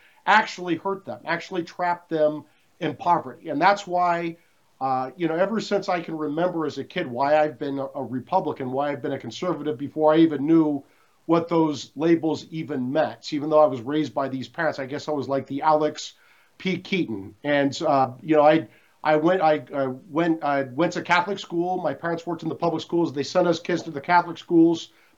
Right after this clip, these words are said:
And so I saw both worlds. I saw what a Catholic education, uh, brought, the, the values, the discipline you got with a, a Catholic education, but I also saw what happened to the public schools and how these,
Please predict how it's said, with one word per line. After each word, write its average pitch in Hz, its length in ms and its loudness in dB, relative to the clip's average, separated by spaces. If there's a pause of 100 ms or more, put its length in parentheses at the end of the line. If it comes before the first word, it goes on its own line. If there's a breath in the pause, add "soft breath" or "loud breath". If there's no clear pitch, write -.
(120)
And 156 120 -2
so 170 140 0
I 175 100 6
saw 196 320 2
both 185 280 2
worlds. 165 300 -2
I 135 100 -6
saw 175 460 2 (400 soft breath)
what 165 140 2
a 160 80 0
Catholic 190 460 2
education, 180 840 -8 (600)
uh, 151 180 2
brought, 165 460 2
the, 143 160 -4
the 131 140 -10
values, 151 480 2
the 147 120 -8
discipline 160 500 -8
you 147 80 -8
got 160 200 -2
with 156 140 -8
a, 135 180 -4 (320 soft breath)
a 139 80 -6
Catholic 180 420 2
education, 170 580 -6
but 165 120 -4
I 165 120 0
also 170 280 0
saw 165 540 0 (260 loud breath)
what 180 180 2
happened 175 360 0
to 160 60 -6
the 151 100 -8
public 180 300 0
schools 143 340 -8
and 139 80 -10
how 151 160 2
these, 143 260 -8